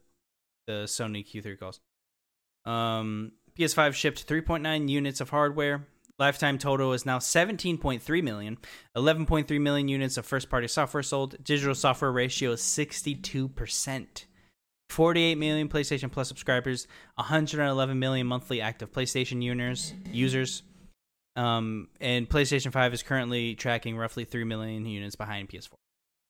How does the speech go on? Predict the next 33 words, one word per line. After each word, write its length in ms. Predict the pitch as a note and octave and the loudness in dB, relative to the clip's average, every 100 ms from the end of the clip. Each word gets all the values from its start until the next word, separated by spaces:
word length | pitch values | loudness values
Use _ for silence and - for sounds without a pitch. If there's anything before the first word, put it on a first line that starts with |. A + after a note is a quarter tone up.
| _ - | _ -12
So, 100 | G2 _ - - _ B2+ | -12 _ -20 -20 _ 0
they 120 | C3 | 4
have 200 | D3+ D3+ | 4 4
fallen 280 | E3+ E3 D#3+ | 4 4 4
behind. 480 | D3 C#3 G2 G2 - _ _ _ _ _ _ _ _ _ _ - | 2 2 0 -4 -14 _ _ _ _ _ _ _ _ _ _ 2
But, 440 | C4+ G3+ - - _ _ _ | 4 4 -4 -10 _ _ _
important 420 | D3 C3+ D3+ A2+ | 2 4 4 2
context, 640 | D3 C#3+ B2 A2 - - - _ _ _ _ | 2 4 2 -2 -4 -10 -14 _ _ _ _
P 120 | - D3+ | 2 2
S 100 | - | 4
four 240 | C3+ B2+ | 2 4
was 180 | A#2+ A#2 | 2 -2
not 160 | A#2 | -2
in 300 | G#2 A2 G#2 | -2 -4 -6
the 80 | G#2+ | -6
middle 180 | G#2+ G2+ | -6 -8
of 60 | F#2+ | -10
a 40 | |
pandemic, 600 | - G#2 B2+ F3+ - - E3+ | -14 -8 -4 -4 -6 -20 -12
and 100 | A#2 | -8
also 380 | G#2 - A2+ G#2+ | -6 -6 -6 -6
in 180 | A2 A2 | -6 -6
a 60 | |
chip 160 | G#2+ C3 | -6 -6
shortage. 460 | G#2 D2 - - _ _ _ A#3+ | -8 -12 -18 -20 _ _ _ -2
So, 200 | C4 B3+ _ _ _ _ _ _ _ _ _ - | -2 -4 _ _ _ _ _ _ _ _ _ 0
still 220 | - A#3 | 4 2
pretty 500 | - - B3 B3 A3+ | 4 6 8 8 6
impressive 560 | F#3 F3 - A#2 G2+ | 6 4 4 0 0
that 120 | A2+ A#2+ | -2 2
they're 140 | B2+ | 2
able 240 | B2+ B2+ | 2 0
to 520 | A#2+ C3 A#2+ A#2 A2+ | -2 -2 0 0 -4